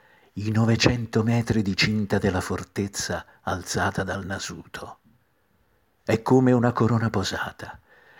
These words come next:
e da questo punto sembra che basterebbe un venticello a smuoverla. Salirai, la vedrai nelle sue pietre sbiadite,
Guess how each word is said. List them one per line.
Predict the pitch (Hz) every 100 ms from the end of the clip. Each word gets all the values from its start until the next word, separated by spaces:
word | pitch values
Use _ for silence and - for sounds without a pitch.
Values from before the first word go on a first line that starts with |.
| -
e |
da | 113
questo | 120 151 - 143
punto | 160 170 160
sembra | 147 131 127 113 113
che | 127
basterebbe | 120 127 - 139 139 127 127
un | 127
venticello | 120 120 110 113 110 90 78 78 80
a | 82
smuoverla. | - 78 82 90 92 87 82 - - _ _ _ _ _ _ _
Salirai, | - 110 107 92 78 69 - - _ _ - - -
la | 120
vedrai | 123 117 123 123
nelle | 117 104 101
sue | - 98
pietre | 117 110 98
sbiadite, | 85 92 87 76 73 -